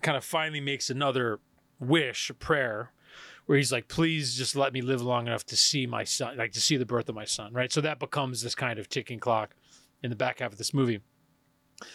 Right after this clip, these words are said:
And I just think, you know, it's one of these movies that's easy to ridicule. And as we said, it's been made fun of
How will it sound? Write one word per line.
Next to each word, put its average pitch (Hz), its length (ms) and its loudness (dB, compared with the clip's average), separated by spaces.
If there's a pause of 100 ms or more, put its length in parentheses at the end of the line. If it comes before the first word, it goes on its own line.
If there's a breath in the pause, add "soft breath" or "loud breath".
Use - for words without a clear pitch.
(680 loud breath)
And 214 120 6
I 220 80 4
just 226 340 2
think, 214 480 -2 (460)
you 196 180 6
know, 160 480 2 (760)
it's - 600 4 (220 loud breath)
one 190 360 4
of 240 120 2
these 214 240 2
movies 120 600 2
that's - 340 -2
easy 165 440 2
to 143 200 4
ridicule. 120 640 -2
And 120 80 -2
as 131 140 -2
we 131 80 -4
said, 127 220 0
it's 120 180 -6
been 135 260 0
made 123 200 -2
fun 117 280 0
of 110 360 -4